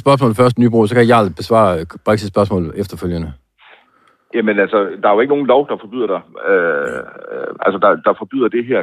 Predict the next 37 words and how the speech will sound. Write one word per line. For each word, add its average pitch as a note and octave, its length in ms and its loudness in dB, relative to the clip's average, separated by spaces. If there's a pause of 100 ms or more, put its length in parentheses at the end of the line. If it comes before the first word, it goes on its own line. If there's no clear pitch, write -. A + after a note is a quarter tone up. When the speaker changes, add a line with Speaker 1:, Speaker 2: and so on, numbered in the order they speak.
Speaker 2:
Knud. F#2+ 180 -12 (160)
Det - 60 -8
er - 80 -2
jo - 60 0
ikke A2+ 120 -6
det, - 100 2
der A#2 80 4
er - 120 -14
problemet. G2+ 460 -6
Problemet B2+ 360 -2 (160)
er, A#2 60 0 (500)
altså - 180 0
for A#2+ 80 2 (120)
mig C3+ 100 4 (240)
er, G#2+ 100 -6 (140)
er G#2 40 -8 (100)
problemet, G#2+ 420 -12 (220)
at, F2+ 120 -10 (120)
øh, F2+ 320 -6
hvis G2 140 -6
jeg C#3+ 80 2
sidder C#3+ 180 0
til B2 120 -4
en A2 60 -4 (100)
konfirmation G#2+ 560 -4
og F#2 180 -4
siger, A#2+ 180 0
at A2 100 2
jeg G2+ 60 6 (100)
arbejder G2 280 2
i - 140 -16
pressen, F2 280 -4 (480)
så B2+ 120 -2
bliver B2 240 -8
vi G#2 60 -6 (140)
slået G2 480 0
i F#2+ 40 -8